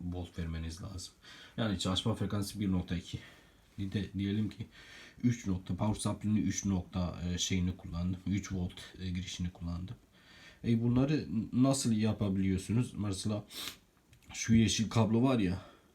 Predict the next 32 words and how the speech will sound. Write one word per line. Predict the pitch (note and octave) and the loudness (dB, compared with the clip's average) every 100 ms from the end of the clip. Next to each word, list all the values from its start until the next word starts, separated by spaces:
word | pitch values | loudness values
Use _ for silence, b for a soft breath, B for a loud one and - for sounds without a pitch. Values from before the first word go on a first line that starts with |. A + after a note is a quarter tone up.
| _ _ _ | _ _ _
Şu | - - | -12 2
yeşil | A#2 G#2+ - A#2+ | 6 6 4 2
kabloyu | C3+ B2 C3 C3 B2+ | 4 6 8 8 6
bir | B2 | 4
tane, | B2+ B2 A#2 | 4 6 4
yanında | G#2+ A#2 A#2+ A#2 B2+ A#2 | 4 4 6 6 4 2
bir | - | 2
tane | B2 A#2 | 4 4
siyah | - A2+ G#2+ | 2 2 2
kablo, | G2+ F#2 F2+ | -2 -2 -2
şase | - A#2 - A2+ | 0 0 0 -4
kabloyu, | - G#2 G2+ A2+ E3+ B B B B B - | -2 -2 2 2 2 B B B B B -8
eksi | G#2+ - - | -4 0 0
kabloyu | A#2 G#2+ G#2 A2 C#3+ C#3+ B B B | 2 0 2 4 4 2 B B B
birbirine | A2 A#2 G2+ G#2+ A2 | 4 4 6 6 6
şase | A2 A2+ F2 - | 4 2 2 2
yapacaksınız | F#2 F2+ E2+ F#2+ - - F#3+ - | 0 0 -2 -2 0 2 2 2
ki | A#2+ B2 A#2+ B B - | 2 2 -2 B B 0
bu | A2+ - | 2 2
çalışacak. | G2 F#2 - F2+ F2+ F2+ - - | 2 0 0 -2 -2 -4 -8 -6
Bundan | G#2+ A#2+ B2+ | 0 4 4
sonra | B2+ A2 A#2 A#2+ | 4 0 0 2
üç | A#2 A#2 | 0 2
nokta | A2 G2 G#2 | 0 0 2
üç | G2 F#2 G2 | 2 0 -2
voltunu | G2 F2+ F#2 F#2 | -4 -2 -2 0
ge-, | F#2 | 0
alıyorsunuz. | F2+ F#2 F2 F2+ - G2 - G2 | -2 -2 -2 -2 -4 -6 -6 -6
Buraya | G2+ G2 | -2 -2
şase | - G2+ F2+ - F#2 | -2 -4 -4 -4 -4
bu | F#2 | -4
kablo. | - F#2 G#2 B2+ | -6 -8 -6 -8